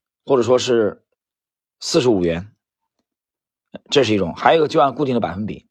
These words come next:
一个是按固定的价位，这是你在入场之前啊就要考虑清楚的。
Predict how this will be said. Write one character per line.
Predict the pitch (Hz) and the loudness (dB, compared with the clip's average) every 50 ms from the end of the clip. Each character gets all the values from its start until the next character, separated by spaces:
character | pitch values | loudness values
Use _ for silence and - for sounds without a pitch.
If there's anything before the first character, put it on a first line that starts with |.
| _ _ | _ _
一 | - 127 135 | -6 -4 -2
个 | 160 170 | 0 0
是 | 160 | 0
按 | 156 139 127 | 0 -2 -2
固 | 120 143 | -2 -2
定 | 123 120 | -2 -2
的 | 117 117 | -2 0
价 | - 160 131 107 | 2 2 2 2
位， | 90 76 - - _ _ _ _ _ _ _ _ _ _ _ _ _ _ _ | 0 -6 -10 -14 _ _ _ _ _ _ _ _ _ _ _ _ _ _ _
这 | - - 143 | 0 0 0
是 | - - 135 123 | 2 2 0 0
你 | 107 101 | 0 0
在 | 95 127 127 123 104 - - _ _ _ | 2 2 2 2 0 -2 -10 _ _ _
入 | - - 170 | -4 -2 0
场 | - - 104 98 | 0 0 -2 -2
之 | - 139 | -2 -2
前 | - - - 92 92 107 - - _ _ _ _ | 0 0 0 0 -2 -6 -10 -14 _ _ _ _
啊 | - 98 101 | -10 -6 -2
就 | 104 120 | 2 2
要 | 107 107 | 2 2
考 | - - | 0 -4
虑 | 82 87 | -6 -6
清 | 95 - 117 117 | -4 -4 -6 -6
楚 | - 104 | -6 -8
的。 | 82 69 - - | -10 -10 -12 -18